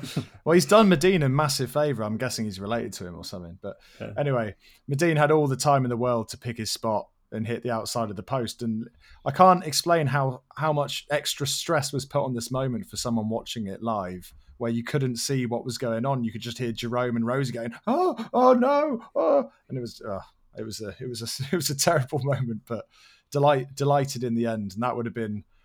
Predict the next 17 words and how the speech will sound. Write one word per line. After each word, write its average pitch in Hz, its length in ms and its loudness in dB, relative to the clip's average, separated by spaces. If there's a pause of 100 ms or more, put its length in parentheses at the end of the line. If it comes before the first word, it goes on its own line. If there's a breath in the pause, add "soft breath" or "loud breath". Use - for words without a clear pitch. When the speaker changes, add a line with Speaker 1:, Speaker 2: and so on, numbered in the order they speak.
(140)
Speaker 1:
that 113 80 -4
would 113 100 -2
have 110 60 -6
been 110 100 -6
horrendous 107 460 -6
for - 160 -12
us - 120 -10
to - 80 -20
throw 107 240 -10
that 95 160 -10
game 101 220 -10
away 98 240 -10
in 95 100 -8
that 95 180 -12
way. 92 300 -12
And, 101 160 -10
uh, 95 160 -10